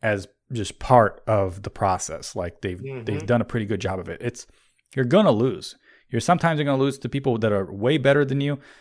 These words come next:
Speaker 1: Every now and again, you'll probably lose to somebody who's a little worse.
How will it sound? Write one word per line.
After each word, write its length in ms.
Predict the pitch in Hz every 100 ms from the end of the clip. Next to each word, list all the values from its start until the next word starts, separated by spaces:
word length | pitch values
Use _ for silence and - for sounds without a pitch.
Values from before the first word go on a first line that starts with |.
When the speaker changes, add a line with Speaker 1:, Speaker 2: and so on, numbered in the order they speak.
| _ _ -
Speaker 1:
Every 180 | 165
now 160 | 160 156
and 120 | 170
again, 240 | 160 170 160
you'll 100 | 143
probably 300 | 143 151 135
lose 160 | 147
to 80 | 143
somebody 440 | - 135 127 131
who's 420 | 120 120 127 120 120
a 100 | 120
little 260 | 127 107
worse. 420 | 107 165 143 -